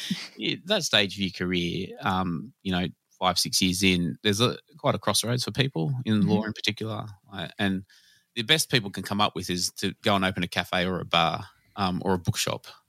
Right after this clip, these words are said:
Speaker 1: as an alternative career. And what qualifies you to do that? Not much. And, <laughs> and I remember when, uh, the Time Out opportunity came up, I canvassed a few people. Um,
Speaker 2: How
Speaker 1: my
Speaker 2: did it
Speaker 1: dad
Speaker 2: come
Speaker 1: and
Speaker 2: up? How does that sort of opportunity just come up?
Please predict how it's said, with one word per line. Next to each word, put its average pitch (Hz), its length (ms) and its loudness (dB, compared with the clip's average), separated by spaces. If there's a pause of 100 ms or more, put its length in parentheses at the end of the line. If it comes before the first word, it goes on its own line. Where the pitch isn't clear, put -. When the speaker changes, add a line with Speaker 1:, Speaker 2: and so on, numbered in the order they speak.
(100)
Speaker 1:
as 95 180 4
an 95 80 2
alternative 90 500 0
career. 92 400 -4 (180)
And 113 240 4 (460)
what 151 140 -4
qualifies 101 600 2
you 92 120 0
to 92 100 -2
do 92 200 2
that? 90 300 -4
Not 110 160 0
much. - 480 -2
And, 101 300 2 (480)
<laughs> - 500 -6
and 123 280 2 (320)
I 139 60 4
remember 190 300 4
when, 120 240 6
uh, 92 320 0
the 95 80 -4
Time 95 240 2
Out 95 140 2
opportunity 92 500 2
came 90 280 0
up, 87 240 2 (380)
I 95 360 2 (280)
canvassed 123 500 2 (160)
a 90 140 -2
few 95 220 2
people. 95 420 -2 (220)
Um, 92 340 2
Speaker 2:
How 330 80 2
Speaker 1:
my 415 60 2
Speaker 2:
did 330 140 2
it - 40 2
Speaker 1:
dad 185 80 0
Speaker 2:
come - 160 2
Speaker 1:
and - 80 -2
Speaker 2:
up? - 60 -14
How 285 120 -2
does 370 120 -2
that - 280 -2
sort 247 120 -4
of 226 40 2
opportunity 196 380 0
just 160 160 -2
come 135 140 -4
up? - 160 -10